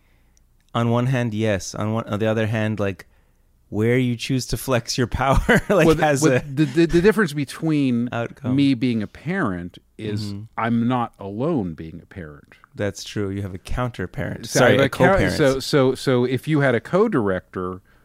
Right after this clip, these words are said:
Speaker 2: who was a, a car-, a carnivore, then you guys would
Speaker 1: Mm-hmm.
Speaker 2: get into conflicts about, you know,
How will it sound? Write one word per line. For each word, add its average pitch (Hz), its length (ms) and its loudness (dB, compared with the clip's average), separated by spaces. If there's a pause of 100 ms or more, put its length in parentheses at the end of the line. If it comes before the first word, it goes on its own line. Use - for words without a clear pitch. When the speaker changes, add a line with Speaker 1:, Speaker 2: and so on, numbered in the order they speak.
Speaker 2:
who 127 160 2
was 107 480 0
a, 101 120 -12 (240)
a 95 40 -12
car-, - 360 -8
a 92 120 -12
carnivore, 90 800 -6 (300)
then 127 160 2
you 110 120 2
guys 110 200 2
would 101 80 -2
Speaker 1:
Mm-hmm. 98 80 -2
Speaker 2:
get 101 80 -2
into 90 200 -8
conflicts 87 680 -10
about, 80 400 -12
you 95 80 -14
know, 80 180 -14